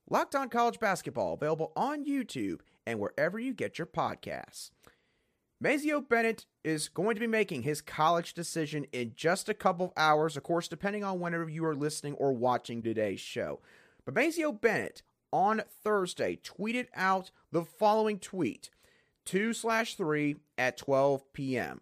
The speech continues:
basically meaning February third at twelve P M. And obviously, he left a little bit to be desired in terms of what this tweet exactly meant. But for those of you who have been following this recruitment quite closely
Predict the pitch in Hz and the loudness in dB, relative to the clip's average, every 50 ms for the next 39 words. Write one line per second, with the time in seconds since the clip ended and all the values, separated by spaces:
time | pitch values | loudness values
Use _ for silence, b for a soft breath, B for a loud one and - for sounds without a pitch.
0 | _ - 127 135 151 156 - 180 - 160 160 156 156 156 156 156 165 170 165 156 | _ 0 2 2 2 2 0 -4 -6 -6 -6 -6 -4 -4 -4 -2 -2 -4 -6 -8
1 | b b b b - 147 151 170 196 202 208 208 190 - - 160 147 143 143 139 | b b b b -2 0 2 4 4 4 4 4 2 2 2 2 4 4 4 4
2 | - - 143 135 - - - 147 143 143 - - - - 143 139 127 127 117 101 | 2 0 0 -2 -2 2 4 8 8 8 6 4 0 -2 0 2 2 4 2 2
3 | 90 65 - B B B B B B B - 156 160 160 156 151 160 175 175 180 | 0 -4 -10 B B B B B B B 2 4 6 6 6 6 6 6 6 4
4 | 165 - - 175 170 165 151 - - _ - 185 202 214 202 214 208 208 - - | 2 2 0 0 2 2 0 -2 -4 _ -4 -2 0 2 6 6 6 6 4 2
5 | 220 202 175 165 170 202 220 202 220 185 180 160 156 143 143 127 127 131 127 135 | 4 4 4 6 4 4 4 2 2 0 -2 -2 -2 -2 0 4 6 8 8 8
6 | 139 139 135 131 - 151 143 139 139 135 - - - 135 131 127 117 - - 120 | 8 6 2 0 0 2 2 2 0 -2 -2 2 4 6 6 6 4 0 0 4
7 | 135 151 147 147 131 127 - - 147 135 123 131 135 131 127 135 120 120 117 120 | 4 4 4 2 -2 -6 -4 -4 -4 -2 0 2 2 2 2 0 -2 -2 0 0
8 | 123 139 - - 175 165 156 - B B B B - 196 185 180 220 240 233 240 | 0 0 2 4 4 4 4 2 B B B B 0 2 4 6 6 6 4 2
9 | 226 214 226 214 180 196 175 - - 175 165 175 175 165 170 165 - 160 147 - | 0 0 2 0 0 -2 -4 -2 0 0 0 0 0 -2 -2 -4 -4 -4 -2 -2
10 | 165 160 143 - - - 156 151 - - - - - 170 180 180 180 180 - - | -2 -2 -2 -4 0 2 4 4 2 0 -6 0 4 6 6 6 6 2 -2 -6
11 | 131 120 123 120 120 117 113 | -2 0 2 2 2 0 -2